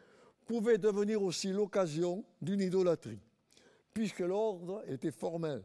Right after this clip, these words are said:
je vous le lis. Quiconque en fera un de semblable, c'est-à-dire un parfum, pour le sentir, pour jouir de son odeur,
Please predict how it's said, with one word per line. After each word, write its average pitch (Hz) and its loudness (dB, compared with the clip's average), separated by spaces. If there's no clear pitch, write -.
je 117 -6
vous 131 -4
le 120 -4
lis. 101 -12
Quiconque 202 -2
en 135 -6
fera 170 -6
un 190 -2
de 175 -4
semblable, 156 -4
c'est-à-dire 120 -6
un 127 -6
parfum, 139 -6
pour 202 -4
le 208 2
sentir, 170 -4
pour 190 -2
jouir 208 0
de 156 -4
son 175 -4
odeur, 160 -2